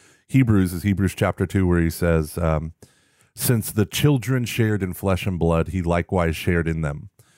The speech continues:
so that, uh, he might destroy the power,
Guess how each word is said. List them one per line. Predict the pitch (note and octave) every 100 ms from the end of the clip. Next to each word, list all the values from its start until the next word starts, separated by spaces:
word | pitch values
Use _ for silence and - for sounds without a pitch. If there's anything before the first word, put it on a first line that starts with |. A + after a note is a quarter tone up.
| _ _
so | - - G#2+
that, | G2 G2+ F#2+ F#2 _
uh, | F#2+ F2+ E2+ E2+ -
he | - A#2
might | G#2+ G2+ F#2+ F#2
destroy | F#2+ - - A2+ G#2+
the | F#2 F2
power, | - A2 G#2+ F#2+